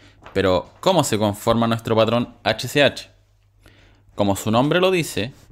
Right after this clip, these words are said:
su desarrollo es en dirección de la tendencia, donde tenemos un primer pick o primer hombro izquierdo con un volumen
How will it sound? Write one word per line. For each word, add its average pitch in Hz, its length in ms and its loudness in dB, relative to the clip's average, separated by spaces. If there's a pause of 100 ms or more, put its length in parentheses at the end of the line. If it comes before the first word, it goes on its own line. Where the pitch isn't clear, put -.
(100)
su - 240 -4
desarrollo 123 680 0
es 123 220 -2
en 135 120 0
dirección 120 680 -2
de 90 80 0
la 87 100 2
tendencia, 101 760 -4 (480)
donde 101 320 -2
tenemos 113 460 0
un 107 220 -4
primer 107 460 -2
pick - 400 -4
o 95 140 0
primer 104 300 2
hombro 92 260 2
izquierdo 107 640 -4
con 107 160 -2
un 113 140 0
volumen 117 460 0